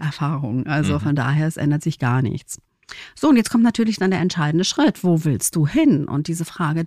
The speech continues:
Speaker 1: muss erst geklärt werden. Und selbst wenn du es nicht weißt im Moment so, dann geh in diesen Faktor rein, was ist das, was dir, was dir Spaß macht?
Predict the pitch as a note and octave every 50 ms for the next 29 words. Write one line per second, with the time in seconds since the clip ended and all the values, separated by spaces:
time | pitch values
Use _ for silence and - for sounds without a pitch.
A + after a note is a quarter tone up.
0 | - E3+ E3 D#3+ C3 - - - - - _ - - C#3+ C3 - - - D#3+ -
1 | - B3+ C4+ C4 - - C3+ C3 B2+ - - - - _ _ - - - F3+ F#3+
2 | F3+ - - E3 D#3+ E3+ - A3 A3 - - D#3 D#3+ D#3+ - - E3+ E3 D#3 D#3
3 | D#3 D3 D#3+ - C#3+ D#3 D#3 - _ - _ _ _ _ _ _ _ - - F3
4 | F3 F3 F3 F3 F3 F3 E3+ E3+ E3 - - E3+ - - F3 E3 E3 D#3+ E3 E3+
5 | F3 F#3 - - E3+ - - D#3 E3 - - - D3 D3 - - _ - D#3+ D3+
6 | D3 C#3 D3 - - _ _ - E3+ - - - - - G#3 - - - - D3+
7 | -